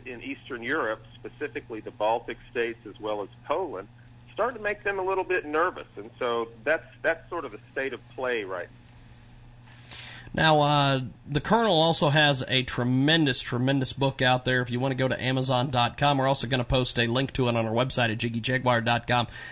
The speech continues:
Speaker 2: Government is the Problem. It's available in Kindle. It's by Colonel Patrick Murray, and, uh, it's an amazing, amazing read. Uh,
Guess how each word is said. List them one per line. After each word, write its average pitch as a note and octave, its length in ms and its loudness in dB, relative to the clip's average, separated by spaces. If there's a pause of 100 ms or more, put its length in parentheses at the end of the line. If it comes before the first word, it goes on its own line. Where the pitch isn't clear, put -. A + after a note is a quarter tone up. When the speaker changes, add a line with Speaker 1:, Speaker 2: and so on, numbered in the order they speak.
(140)
Speaker 2:
Government A#3 500 8
is G3 200 6
the F#3+ 80 8
Problem. F#3 380 10
It's C#3 100 0
available D#3+ 400 6
in B2+ 140 2
Kindle. F3 340 4
It's - 120 -2
by C#3+ 180 6
Colonel C#3+ 320 0
Patrick B2+ 320 0
Murray, D#3 460 4
and, B2+ 220 4
uh, B2+ 180 6 (380)
it's C3+ 200 2
an C3 80 4
amazing, C#3 560 6
amazing C3+ 500 2
read. C#3 460 4
Uh, C#3 380 4